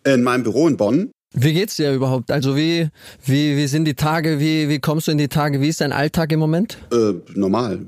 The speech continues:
Speaker 1: Also, also, äh, intensiv wie immer, aber für mich hat, wenn, wenn, wenn du jetzt auf, was, sprichst du auf Corona an oder irgendwas anderes?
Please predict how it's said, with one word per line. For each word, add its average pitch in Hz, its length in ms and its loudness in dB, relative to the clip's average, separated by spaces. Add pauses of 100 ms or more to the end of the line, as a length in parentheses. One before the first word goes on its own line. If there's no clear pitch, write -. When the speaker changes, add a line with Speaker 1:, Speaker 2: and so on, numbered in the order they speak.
Speaker 1:
Also, 95 360 -2 (160)
also, 101 300 0
äh, 104 100 -2
intensiv 127 560 2
wie 120 80 2
immer, 135 220 2
aber 107 320 0
für 113 120 -4
mich 120 160 0
hat, 117 160 -2
wenn, 110 220 2
wenn, 104 200 2
wenn 113 60 2
du 117 60 4
jetzt 120 160 0
auf, - 240 -6
was, 110 140 -2 (200)
sprichst 117 320 -8
du - 60 0
auf 113 100 -2
Corona 131 520 0
an 190 200 -2
oder 156 140 0
irgendwas 123 260 -2
anderes? 95 480 -6